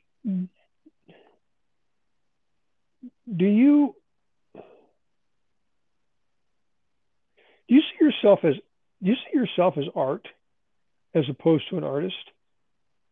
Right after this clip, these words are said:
Could you be the art? Could you actually be the art? Forget about your beauty for a minute, just about how you write. Um,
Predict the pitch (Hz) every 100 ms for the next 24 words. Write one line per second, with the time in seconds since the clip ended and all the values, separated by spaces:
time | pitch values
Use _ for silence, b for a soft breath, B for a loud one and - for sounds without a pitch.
0 | _ _ _ - 208 254 247 220 202 160
1 | 165 - - 190 233 214 175 143 160 190
2 | 180 190 - _ _ _ _ _ _ _
3 | _ _ _ _ _ _ _ _ _ _
4 | _ _ - 240 208 185 - 147 151 139
5 | 156 139 143 185 165 151 147 143 127 143
6 | 127 - _ _ _ _ _ _ _ _
7 | _ _ - 175 147 151